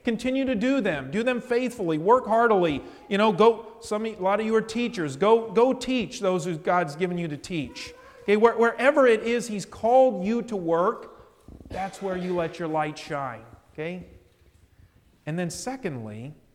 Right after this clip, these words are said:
if Jesus is coming tomorrow, the other thing I would tell you to think about is to be ready by giving. Just think about it this way. If Jesus comes, is He gonna im-, be impressed if you have these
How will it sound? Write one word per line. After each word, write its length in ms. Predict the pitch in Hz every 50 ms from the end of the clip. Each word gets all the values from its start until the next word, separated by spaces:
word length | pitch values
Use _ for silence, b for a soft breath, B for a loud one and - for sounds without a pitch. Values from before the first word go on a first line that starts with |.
| _ _ _ _ _ _ _ _ _ _ _ _ _ _ -
if 120 | 165 135
Jesus 480 | 131 143 190 220 233 208 240 220 - 214
is 100 | 185 -
coming 300 | - 202 196 202 196 185
tomorrow, 380 | - 180 180 185 185 190 202
the 180 | 185 170 160 175
other 180 | 185 208 226
thing 220 | 202 - 214 196 196
I 80 | 190
would 180 | 185 180 180 180
tell 180 | - 196 208 208
you 100 | 202 196
to 80 | 180
think 240 | - - 190 190 185
about 520 | 175 143 151 147 156 170 185 - B B B B B -
is 200 | 190 180 180 -
to 80 | - 156
be 160 | 143 180 180
ready 520 | 160 143 180 208 220 220 220 220 220 208 - - - - -
by 420 | 151 147 165 165 165 165 160 156 156 - 143 131 123
giving. 600 | 123 165 170 170 151 127 123 117 110 107 110 110 - - _ _ _ _ _ _ _ _ _ _ _ _ _ _ _ - - _ _ _ _ -
Just 240 | 147 190 185 190 -
think 160 | 214 233 214
about 260 | 208 180 185 180 180
it 120 | 170 151
this 260 | 151 156 147 135 - 139
way. 360 | 120 120 123 131 139 147 143 b b b b b b b b -
If 140 | 165 143
Jesus 420 | 135 156 220 247 240 202 226 196 -
comes, 500 | - - 208 190 160 143 143 156 151 - -
is 160 | 185 170 -
He 100 | 220 233
gonna 220 | 214 233 220 220
im-, 240 | 214 196 185 175 - 160
be 140 | 185 196 202
impressed 600 | 185 170 - - 190 185 185 190 185 - - 175
if 120 | 175 151
you 160 | 175 185 196 185
have 380 | 156 175 170 170 165 160 160 B B B - -
these 260 | 190 180 170 139